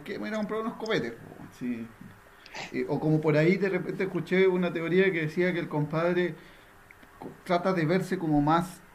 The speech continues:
eh, más cercano y dice, "¿Sabes qué? Voy a ir a comprarme un copete". Pero al final la gente no lo toma de esa forma, pues lo toma <laughs> todo lo contrario, pues dice, "Mira este weón cómo salió a comprar".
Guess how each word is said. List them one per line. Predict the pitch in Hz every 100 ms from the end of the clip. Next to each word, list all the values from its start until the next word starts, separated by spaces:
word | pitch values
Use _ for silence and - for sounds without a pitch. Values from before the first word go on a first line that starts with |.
| -
eh, | 139 139 135 127 123
más | 120 117 113 156 160
cercano | - - - - 147 123 - 180 185 175 180 175
y |
dice, | 165 185
"¿Sabes | 202 -
qué? | 370 -
Voy | 349
a | 330
ir |
a | 202
comprarme | 185 214 269
un |
copete". | - - - - - - - - - - - - -
Pero | 127 127 135 131 131 131
al | 127
final | 156 185 190
la |
gente | 185 202 202
no | 190
lo | 180
toma | 160 196 208 202
de | 190
esa | 208 196
forma, | 190 254 339 202
pues | 156
lo | 156
toma | 180 190 -
<laughs> | - 156 -
todo | 196
lo | 220
contrario, | 196 - - 202 254
pues | 185 208
dice, | 233
"Mira | - 339
este | - 247
weón | 247 269
cómo | 262 240
salió | 220 233
a | -
comprar". | 254 - -